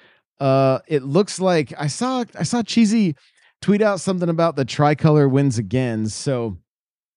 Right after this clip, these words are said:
I don't think people are loving the whole tricolor thing in, in Splatoon, unfortunately. Uh, the tweet from Splatoon North America says, uh, "S R L outcome, outcomes teams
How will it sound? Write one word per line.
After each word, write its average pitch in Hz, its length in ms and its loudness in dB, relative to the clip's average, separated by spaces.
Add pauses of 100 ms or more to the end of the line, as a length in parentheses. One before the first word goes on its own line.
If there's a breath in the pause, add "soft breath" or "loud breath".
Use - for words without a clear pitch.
(380)
I 131 60 0
don't 202 160 0
think 220 160 -4
people 175 200 -2
are 156 60 4
loving 151 280 0
the 123 80 2
whole 123 160 4
tricolor 120 480 0
thing 107 260 -2
in, 107 520 -2
in 107 160 -2
Splatoon, 101 640 -6
unfortunately. 95 640 -8 (600 soft breath)
Uh, 123 240 2
the 131 140 2
tweet 180 280 0
from 175 240 2
Splatoon 170 400 2
North 165 180 2
America 160 360 0
says, 143 480 0 (400 soft breath)
uh, 117 540 0 (400)
"S 175 280 0
R 170 260 0
L 170 320 -2
outcome, 175 600 -2 (400)
outcomes 165 480 0
teams 170 440 0